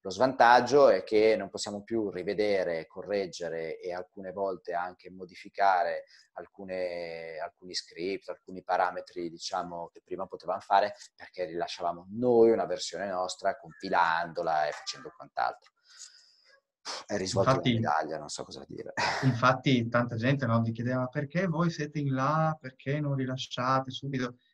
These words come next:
Speaker 2: La risposta era semplice, perché una volta tu, se c'era un problema pre-, in, che riguardava solo la localizzazione italiana, tu potevi dire: "Ok, eh, risolviamo", e quando siamo noi
Speaker 1: Eh.
Speaker 2: sicuri che è pronta per il mercato italiano, si,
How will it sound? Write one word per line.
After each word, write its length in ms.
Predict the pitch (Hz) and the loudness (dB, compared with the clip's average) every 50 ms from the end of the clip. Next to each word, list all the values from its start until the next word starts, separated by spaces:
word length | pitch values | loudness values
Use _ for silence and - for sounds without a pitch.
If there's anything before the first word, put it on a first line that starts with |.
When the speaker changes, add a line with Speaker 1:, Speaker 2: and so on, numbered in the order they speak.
| _ _ - | _ _ -2
Speaker 2:
La 80 | 120 | 0
risposta 380 | 117 117 113 113 170 170 165 160 | 0 0 0 0 -2 -2 0 0
era 200 | 131 117 107 110 | 0 0 0 0
semplice, 480 | 110 147 147 131 110 113 110 110 110 104 | 2 2 2 2 2 0 -4 -6 -8 -8
perché 200 | 110 117 113 131 | -8 -8 -6 -4
una 160 | 120 117 110 | -2 0 2
volta 320 | 123 147 175 175 185 175 | 4 4 2 2 0 -6
tu, 320 | 165 - - 156 160 165 - | -6 -4 -2 0 0 -2 -4
se 200 | - - - - | -8 -14 -12 -8
c'era 180 | 113 - 143 143 | -4 -2 0 0
un 60 | 143 135 | 0 0
problema 420 | 127 120 117 117 123 139 143 131 131 | -2 -2 -2 0 0 0 0 0 -2
pre-, 200 | 127 127 123 123 123 | -2 -4 -6 -4 -4
in, 320 | 127 120 117 117 113 113 | -4 -2 -2 -2 -2 -2
che 200 | - - 117 117 | -2 -2 0 0
riguardava 440 | 113 113 110 117 117 120 127 127 113 | 0 0 0 0 0 0 0 0 -2
solo 300 | - - - 143 139 131 | -4 -2 0 2 2 2
la 60 | 123 | 2
localizzazione 720 | 117 113 113 - 110 110 113 110 110 107 113 127 131 131 123 | 2 0 -2 -2 -4 -4 -4 -4 -4 -6 -4 -2 -2 0 0
italiana, 500 | 117 113 107 107 110 123 147 165 156 135 | 0 -2 -2 -2 -2 -2 -2 -2 -2 -4
tu 100 | 135 131 - | -6 -8 -14
potevi 260 | _ _ - 120 113 | _ _ -8 -6 -4
dire: 160 | 113 123 120 117 | -4 -2 -2 -4
"Ok, 160 | 113 113 - | -4 -2 0
eh, 1160 | 123 123 123 123 123 123 - - _ _ _ _ _ _ _ _ 127 123 113 107 107 104 101 - | 0 0 0 0 -2 -4 -6 -14 _ _ _ _ _ _ _ _ -4 -2 -2 0 -2 -4 -4 -2
risolviamo", 840 | 147 131 123 - 135 127 110 110 117 110 117 131 139 139 127 127 - _ | 0 0 0 2 0 0 0 2 4 4 4 6 4 4 2 0 -2 _
e 140 | - - - | -10 -10 -2
quando 340 | - 143 147 160 170 156 143 | 2 4 6 6 6 4 4
siamo 380 | 139 - - 135 131 127 127 127 | 0 0 0 2 2 4 4 4
noi 240 | 135 147 190 202 | 6 6 6 6
Speaker 1:
Eh. 40 | 175 | 4
Speaker 2:
sicuri 500 | - - - - - 170 156 127 110 113 | 2 0 -4 -2 0 0 2 2 0 -2
che 180 | 113 - 104 101 | -4 -4 -4 -4
è 140 | - 113 113 | -4 -4 0
pronta 320 | 117 135 139 135 131 117 | 2 2 2 2 2 -2
per 120 | 113 113 | -4 -2
il 60 | 110 110 | -2 0
mercato 340 | 110 113 113 135 135 - | 0 0 0 0 -2 -2
italiano, 440 | - 110 101 104 110 123 147 151 147 - | -4 -6 -4 0 2 2 2 2 0 -2
si, 200 | - - 131 | -6 -6 -4